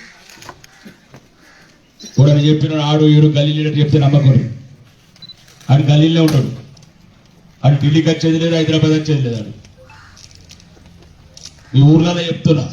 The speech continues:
మీరు ఎంత, ఎవరు ఎంత కాదన్నా అందరికి నేను ఎమ్మెల్యే నార్మల్గా, మేము ఎంత కాదన్నా రేవంత్ రెడ్డి మా ముఖ్యమంత్రి. కాబట్టి ఇట్లాంటి కార్యక్రమాల కన్నా స్థానిక శాసనసభ్యుడు వచ్చినప్పుడు అన్ని పార్టీలో రావాలా.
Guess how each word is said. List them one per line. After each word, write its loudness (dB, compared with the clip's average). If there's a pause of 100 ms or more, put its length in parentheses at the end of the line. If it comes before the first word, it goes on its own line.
(1300)
మీరు 2
ఎంత, 0 (200)
ఎవరు -2
ఎంత -4
కాదన్నా 0
అందరికి -2
నేను -4
ఎమ్మెల్యే -2
నార్మల్గా, -8 (1000)
మేము 2
ఎంత 4
కాదన్నా 0
రేవంత్ 0
రెడ్డి 0
మా 0
ముఖ్యమంత్రి. 0 (1800)
కాబట్టి -2
ఇట్లాంటి -2
కార్యక్రమాల -4
కన్నా -2 (1120)
స్థానిక -2
శాసనసభ్యుడు 0
వచ్చినప్పుడు 0
అన్ని 2
పార్టీలో 2
రావాలా. -2